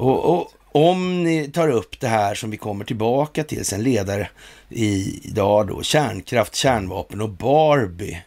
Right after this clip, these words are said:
Och, och, och jag vet inte o-, om optiken egentligen kan bli så mycket mer tydlig än vad den är, va? Det handlar om filmer då, Barbie och, eh,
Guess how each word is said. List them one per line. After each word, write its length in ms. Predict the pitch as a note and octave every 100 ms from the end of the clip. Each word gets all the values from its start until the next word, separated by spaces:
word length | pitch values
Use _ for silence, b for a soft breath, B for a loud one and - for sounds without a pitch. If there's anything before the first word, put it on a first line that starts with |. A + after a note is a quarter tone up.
| _ B B B
Och, 240 | B G2+ A#2+
och, 220 | A#2 A2+
och 100 | B2 C3
jag 120 | B2+
vet 260 | D3+ D#3+
inte 420 | E3+ - B2 A2+ -
o-, 260 | A2+ A2
om 220 | A2+ A#2 A#2
optiken 960 | A2+ - G#2+ G#2 - G#2+ G2+ F#2+ E2 D#2 E2+
egentligen 400 | D#2 G#2+ G2 A2
kan 140 | A2+ G#2
bli 160 | C3
så 120 | F3 G#2+
mycket 200 | G2+ G#2
mer 100 | F#2+
tydlig 300 | A#2 G2 G2
än 60 |
vad 100 | G2
den 100 | G#2
är, 260 | D#3 F3 -
va? 100 | G2
Det 60 |
handlar 260 | G#2 A#2+ G#2
om 140 | G2+ - B B B B
filmer 600 | - E3 B2+ G#2 C#3+ D#3
då, 120 | A2+
Barbie 840 | G2 G#2+ G#2 G#2 F#2+ G2 G2 G2+ G2
och, 220 | F#2+ F2+ - -
eh, 80 | -